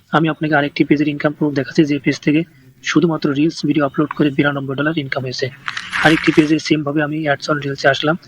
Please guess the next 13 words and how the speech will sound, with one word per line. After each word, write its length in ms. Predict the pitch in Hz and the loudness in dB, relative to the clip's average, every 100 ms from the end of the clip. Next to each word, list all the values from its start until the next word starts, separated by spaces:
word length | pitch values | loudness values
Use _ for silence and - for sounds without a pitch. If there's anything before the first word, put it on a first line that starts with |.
| - - - | -20 -20 -2
এখানে 200 | - 156 | 2 2
দেখেন 260 | 147 - 170 - _ - | 0 -2 -6 -8 _ 0
একশত 400 | 151 - 151 175 | 2 4 2 2
সাতষট্টি 500 | - 147 - 143 143 | 2 0 2 2 2
ডলার 240 | 139 139 | 2 0
এবং 160 | 147 170 - - _ | -2 -4 -8 -20 _
আরেকটি 340 | 147 151 - | 2 2 2
পেজে 180 | - 151 | 0 2
দেখাচ্ছি, 400 | 143 143 - 180 | 0 -2 2 0
দেখেন 280 | 160 143 165 | 2 -2 -2
একটাকে 340 | 147 - 156 170 - - - _ | -4 0 0 0 -6 -20 -20 _
এই 100 | 156 | 0
পেজে 260 | 151 156 | 4 4